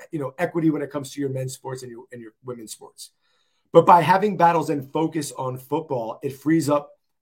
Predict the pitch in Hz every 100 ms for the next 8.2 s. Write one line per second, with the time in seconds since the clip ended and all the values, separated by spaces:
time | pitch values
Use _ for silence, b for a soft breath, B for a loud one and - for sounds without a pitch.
0 | _ 131 120 120 135 131 _ _ - 139
1 | 160 165 147 139 - 202 165 143 139 B
2 | _ 143 185 180 143 165 160 160 160 151
3 | 139 143 - 160 170 - - 135 127 135
4 | 139 139 139 143 131 127 143 - _ _
5 | - 165 160 151 151 135 139 135 143 147
6 | 143 143 135 143 - 143 156 143 143 143
7 | 143 147 135 139 135 135 127 127 120 127
8 | 117